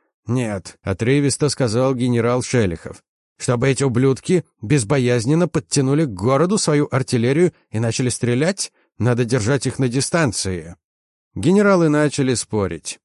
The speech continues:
Я пока молчал, раздумывая о своем. Мы на севере, но континент на этом не заканчивается.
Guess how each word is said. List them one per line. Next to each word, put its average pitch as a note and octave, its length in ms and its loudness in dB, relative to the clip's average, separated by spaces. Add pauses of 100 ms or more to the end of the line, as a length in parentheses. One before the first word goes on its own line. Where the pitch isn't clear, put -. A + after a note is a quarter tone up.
Я B2+ 220 2
пока B2 260 0
молчал, A#2+ 480 0
раздумывая G#2+ 720 0
о G#2 40 0
своем. G#2+ 560 -4 (160)
Мы D3+ 220 2
на A#2+ 140 0
севере, A#2+ 500 -2 (140)
но E3 180 0
континент C#3 680 0
на G2+ 160 0
этом G#2 240 -2
не G2+ 80 0
заканчивается. G2 880 -6